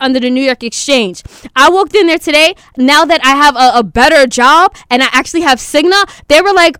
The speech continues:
"Oh, um, do you wanna go any further? Because this trip is gonna cost you two hundred dollars, and then you're gonna have to go pay for the medication."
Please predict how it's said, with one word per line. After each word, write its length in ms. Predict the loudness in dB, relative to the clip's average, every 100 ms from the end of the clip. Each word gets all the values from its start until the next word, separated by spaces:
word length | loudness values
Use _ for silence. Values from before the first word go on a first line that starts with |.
| -2
"Oh, 360 | 2 4 2 2
um, 300 | 0 2 0
do 100 | -2
you 120 | 0
wanna 160 | 0
go 180 | 0 0
any 140 | 0 -2
further? 360 | 0 0 0
Because 420 | -6 -4 -4 -4
this 220 | -2 -2 -2
trip 240 | -6 -6
is 120 | -2
gonna 180 | -2 -2
cost 260 | -2 -4 -4
you 80 |
two 220 | -6 -2 0
hundred 240 | 0 -2
dollars, 460 | 0 0 -2 -10 -14 -8
and 120 | -2
then 80 | 0
you're 120 | 0
gonna 160 | 0 -2
have 100 | -2
to 60 | 0
go 120 | 0
pay 200 | 0 -4
for 100 | -2
the 100 | 0
medication." 540 | 0 -2 -4 -4 -8